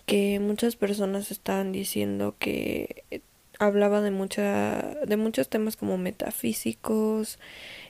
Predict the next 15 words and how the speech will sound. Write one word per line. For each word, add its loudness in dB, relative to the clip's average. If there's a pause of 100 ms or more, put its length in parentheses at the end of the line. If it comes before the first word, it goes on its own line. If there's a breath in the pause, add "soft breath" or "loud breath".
(100)
y, 2
mm, -2
espirituales 0
y -6
que, 0
de 0
hecho, 2 (460 loud breath)
como 4
los 0
trips 0
que 2
pasaban 0
en 0
la 0
película, 2